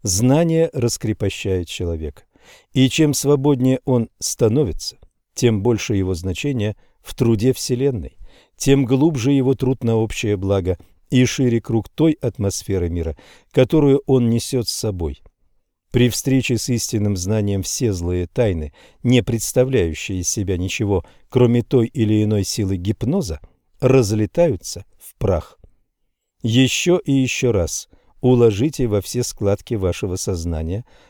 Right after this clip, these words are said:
не раз сказанные слова: «Если сердце ваше чисто, никакое зло не может коснуться вас. Перед вашей чистотой оно бессильно».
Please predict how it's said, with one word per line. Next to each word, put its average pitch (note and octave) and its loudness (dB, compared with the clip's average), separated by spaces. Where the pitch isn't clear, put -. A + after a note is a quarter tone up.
не A#2+ 4
раз A2 2
сказанные F2+ -4
слова: E2 -6
«Если C3+ 0
сердце - -2
ваше F#2+ -2
чисто, - -8
никакое B2 2
зло A#2+ 0
не A#2 2
может A2 0
коснуться G2+ -6
вас. E2 -4
Перед A2+ 2
вашей A2 0
чистотой F2 -6
оно D#2+ -6
бессильно». D#2+ -2